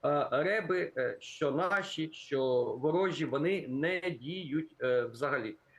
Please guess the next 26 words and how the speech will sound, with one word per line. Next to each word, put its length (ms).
Е, 320
і 240
це 260
стало 360
певною 440
проблемою 640
для 180
нас 260
на 80
лінії 280
бойового 460
зіткнення, 480
тому 420
нам 220
зараз 380
доводиться 480
бути 300
більш, 500
е, 380
обережними 760
і, 360
відповідно, 500
вдосконалювати 800
свої 340
позиції, 680
е, 440